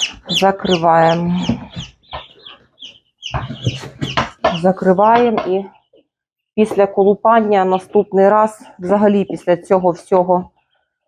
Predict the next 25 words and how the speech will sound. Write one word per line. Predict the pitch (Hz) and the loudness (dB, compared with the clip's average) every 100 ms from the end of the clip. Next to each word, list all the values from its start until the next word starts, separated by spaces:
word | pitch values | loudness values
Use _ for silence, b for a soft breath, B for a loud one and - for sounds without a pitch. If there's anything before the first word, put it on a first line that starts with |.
| _ _ _ - | _ _ _ 0
мероприятия, | 190 185 165 185 208 226 233 233 214 202 190 | 2 2 2 0 4 4 2 0 0 0 -2
наступний | 202 202 226 220 208 196 | -6 -4 -4 0 0 2
раз | 208 220 220 | 2 0 -2
уже | 196 170 180 | -6 0 2
я | 185 190 | 2 2
буду | 180 185 180 | 0 -2 -2
туди | 175 175 185 | -4 0 2
лізти, | 180 208 214 - | 2 2 0 -2
напевно, | 180 - 196 185 185 | -2 0 0 2 2
вибирати | 170 156 185 185 185 | 2 2 2 2 -2
сьогодні | 175 - 170 185 180 | -8 -6 0 0 0
десь | 170 180 175 | 0 -2 -2
вночі, | 147 175 - 220 | -6 -6 -2 0
годин | 226 175 160 190 | 2 4 4 4
через | 196 180 170 165 | 2 0 0 0
вісім-десять, | 185 196 - 175 170 196 196 180 - | -2 -2 -2 -4 2 2 2 -4 -2
не | 185 175 | 2 4
раніше. | 180 175 165 - - - b b b b b - | 2 0 -4 -8 -18 -20 b b b b b -10
Вже | 165 226 233 | 0 2 4
як | 196 196 | 4 2
там | - 175 165 | -2 -4 -2
буде, | 151 151 | -4 -4
друзі, | 156 151 151 151 175 | -6 -6 -6 -6 -4
ну | 196 | -2
побачимо. | 196 156 143 151 - 170 | -2 0 -2 -2 -12 -18